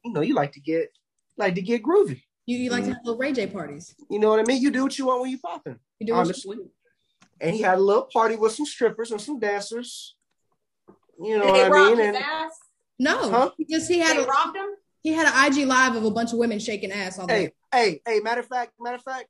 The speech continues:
Speaker 1: oh, that's E S P N. I ain't fucking with them. Never mind. But anyway,
Speaker 4: I'll take
Speaker 1: he
Speaker 4: out Shade Room.
Speaker 1: Hey, it, you do what you, if we can make that work, put the clip in there. But he was on I G Live with some strippers,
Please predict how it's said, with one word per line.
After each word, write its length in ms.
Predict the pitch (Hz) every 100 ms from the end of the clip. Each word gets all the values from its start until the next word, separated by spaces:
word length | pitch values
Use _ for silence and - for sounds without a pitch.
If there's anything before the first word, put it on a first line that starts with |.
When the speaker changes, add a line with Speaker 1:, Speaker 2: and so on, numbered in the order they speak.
| _ _
Speaker 1:
oh, 280 | 180 185 180 180
that's 200 | - -
E 80 |
S 160 | 180 175
P 220 | - 190
N. 160 | 190 180
I 80 | 196
ain't 140 | 180
fucking 180 | 190 160
with 120 | 156
them. 180 | 180 165
Never 180 | 180 160
mind. 280 | 143 135 135 _ _ -
But 100 | 190
anyway, 460 | 247 208 175 165 160 _ _ _ _ _ _ -
Speaker 4:
I'll 220 | 302 392
take 120 | 453 226
Speaker 1:
he 60 |
Speaker 4:
out 180 | 359 311
Shade 160 | 330 311
Room. 320 | 285 233 208 214 _ _ _ _ _ _ _ _ _ _ _ _ _ _ _ -
Speaker 1:
Hey, 360 | 190 190 180 185
it, 180 | 196 170
you 140 | - 190
do 120 | 240
what 120 | 254
you, 140 | - 190
if 120 | 185
we 100 | 220
can 100 | 240
make 160 | 247 240
that 180 | 247 247
work, 240 | 262 262 - _
put 120 | - 233
the 80 |
clip 260 | 247 240 220
in 80 | 202
there. 220 | 196 190
But 380 | 175 190 185 175 _ -
he 120 | 240
was 100 | 214
on 80 | 208
I 120 | 220
G 100 | 214
Live 500 | 214 202 196 190 185 - - - - -
with 140 | 175
some 100 | 220
strippers, 600 | 208 226 196 190 175 -